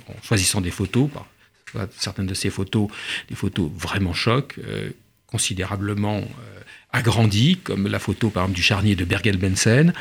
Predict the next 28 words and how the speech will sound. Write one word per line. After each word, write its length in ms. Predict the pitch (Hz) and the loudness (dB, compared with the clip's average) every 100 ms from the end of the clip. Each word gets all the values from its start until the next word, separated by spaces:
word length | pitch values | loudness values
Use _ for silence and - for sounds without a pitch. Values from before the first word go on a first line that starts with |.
| - - - - | -4 -2 -4 0
et 140 | 107 | -2
qui, 420 | - - 127 131 | -2 -4 2 4
euh, 260 | 113 104 104 | 4 2 0
qui 120 | 104 | -2
va 120 | 95 | 0
accueillir 540 | 110 117 107 107 113 98 | 0 2 0 2 0 0
des 80 | 95 | -2
visiteurs. 640 | 98 92 - 120 156 185 - - - - 135 | -2 -4 0 2 2 0 -2 -8 -8 -2 4
Et 160 | 127 | 4
cette, 640 | 120 - - 110 - _ 113 | 4 2 2 2 0 _ 2
euh, 480 | 110 107 104 107 - | 4 2 0 -4 -2
exposition 720 | 139 - 120 110 107 - 107 | -2 2 2 4 4 4 2
didactique, 680 | 98 95 - - 170 170 - - - | 2 0 0 -2 -2 0 -6 -6 -4
euh, 200 | 107 101 | 2 4
va 200 | 107 131 | 4 2
montrer, 760 | 127 113 107 - 120 131 147 123 | 4 4 2 2 4 6 6 4
euh, 540 | 104 101 101 104 107 101 104 | 0 0 0 0 -2 -2 -2
de 80 | |
très 240 | 90 - 135 | -2 0 2
nombreux 320 | 107 92 101 | 2 4 2
panneaux, 500 | 101 95 98 107 151 - - - - | 2 0 2 0 0 -4 -14 -14 -2
euh, 120 | 90 | 0
dans 100 | 92 | 0
une 220 | 98 101 | 2 2
quinzaine 340 | 98 127 113 104 | 4 4 6 4
de 100 | 95 | 2
thèmes, 440 | - 104 131 160 | 0 0 2 2
euh, 120 | - | 0